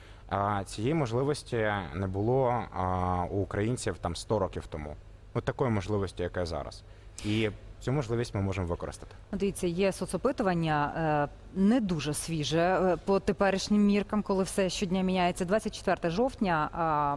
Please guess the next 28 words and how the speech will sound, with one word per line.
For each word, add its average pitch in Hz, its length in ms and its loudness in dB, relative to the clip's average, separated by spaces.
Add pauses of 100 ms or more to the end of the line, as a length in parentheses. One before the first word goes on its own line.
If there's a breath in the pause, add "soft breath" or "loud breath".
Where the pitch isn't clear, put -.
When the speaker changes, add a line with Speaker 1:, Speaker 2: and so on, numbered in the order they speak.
(340)
Speaker 2:
а, 151 80 -4 (120)
кміс 226 540 2 (100)
запитував 175 800 0
у 185 100 -2
людей, 202 440 2 (360)
що 247 200 0
треба 180 200 0
робити 156 300 -2 (440 loud breath)
після 214 220 2
ударів 180 300 4
по 185 60 0
інфраструктурі, 202 500 0
якщо 214 220 0
вони 190 100 0
будуть 170 180 -4
продовжуватися. 143 540 -4
Так - 140 0
от, - 120 0
абсолютна 220 360 0
більшість - 320 -2
українців, 214 400 2
вісімдесят 190 640 0
шість - 240 -8
відсотків, 196 420 -2 (100)
впевнена 202 400 2 (220)
в 175 60 -2
необхідності 175 560 -2
продовжувати 156 800 0